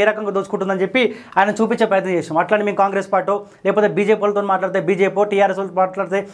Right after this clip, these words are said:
టీఆర్ఎస్ పార్టీ అని కాదు. ఖచ్చితంగా ఏ పార్టీకి కాలేజ్ టీవీ సంబంధం ఉండదు. నిన్న గన్ పార్క్ నుంచి కూడా నేను అదే చెప్పినాను. ఒకవేళ కనుక బీజేపీ పార్టీ మాకు ఏమైనా సపోర్ట్ చేస్తుంది, బ్యాక్ ఎండ్లో కాంగ్రెస్ ఏమైనా చేస్తున్న ఆధారాలు మీ దగ్గర ఉంటే మాకు చూపియండి. మళ్ళీ ఇదే మైక్ ముందు తెలంగాణ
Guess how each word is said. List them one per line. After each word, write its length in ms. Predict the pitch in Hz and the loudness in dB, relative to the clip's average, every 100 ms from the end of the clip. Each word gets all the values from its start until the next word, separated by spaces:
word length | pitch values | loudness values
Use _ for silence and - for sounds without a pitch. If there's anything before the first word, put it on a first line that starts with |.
| - - - | -20 -4 2
టీఆర్ఎస్ 320 | 226 214 214 | 4 4 0
పార్టీ 180 | 190 175 | -2 -2
అని 100 | 160 | -2
కాదు. 140 | 160 131 - _ - | -4 -4 -14 _ -2
ఖచ్చితంగా 340 | 208 247 254 233 | 2 2 4 4
ఏ 40 | 247 254 | 2 2
పార్టీకి 400 | 240 240 233 247 | -2 -4 -8 -2
కాలేజ్ 200 | 214 214 208 | 0 2 -2
టీవీ 120 | 202 | -4
సంబంధం 260 | 185 208 208 196 | -4 -2 -2 0
ఉండదు. 200 | 208 277 - - - | 0 0 -6 -12 -4
నిన్న 140 | 196 175 | 0 2
గన్ 120 | 196 | 2
పార్క్ 180 | 233 214 | 0 0
నుంచి 140 | 220 220 | -2 -4
కూడా 80 | 214 | -2
నేను 80 | 185 | 0
అదే 100 | 208 208 | 0 0
చెప్పినాను. 320 | 208 208 262 262 - _ _ - | 0 -2 -2 -6 -18 _ _ 0
ఒకవేళ 260 | 190 233 247 240 | 2 4 4 2
కనుక 160 | 233 247 247 - - 170 | 2 2 0 -4 -16 -6
బీజేపీ 260 | 220 240 233 | 0 0 2
పార్టీ 180 | 233 233 226 | 0 0 -2
మాకు 120 | 208 | 0
ఏమైనా 160 | 220 214 214 | 0 0 -2
సపోర్ట్ 240 | 220 220 | -2 -4
చేస్తుంది, 220 | 220 220 202 | -4 -2 0
బ్యాక్ 160 | 208 214 | 0 0
ఎండ్లో 160 | 220 214 214 | 0 0 0
కాంగ్రెస్ 260 | 214 214 220 | 0 0 -2
ఏమైనా 160 | 208 202 202 202 214 | -2 0 -2 0 0
చేస్తున్న 400 | 208 226 208 190 | 2 2 2 2
ఆధారాలు 280 | 196 196 185 | 2 2 0
మీ 40 | 170 | -2
దగ్గర 140 | 170 190 | -2 0
ఉంటే 120 | 214 269 - - 175 | 0 -2 -6 -8 0
మాకు 120 | 180 185 | 0 2
చూపియండి. 360 | 214 233 226 254 202 | 2 2 2 0 0
మళ్ళీ 160 | 214 214 | 2 2
ఇదే 100 | 220 208 | 2 2
మైక్ 200 | 196 202 | 0 -2
ముందు 200 | 208 208 269 - - _ 220 | -2 -2 -2 -6 -20 _ 2
తెలంగాణ 480 | 233 233 226 226 | 2 2 2 0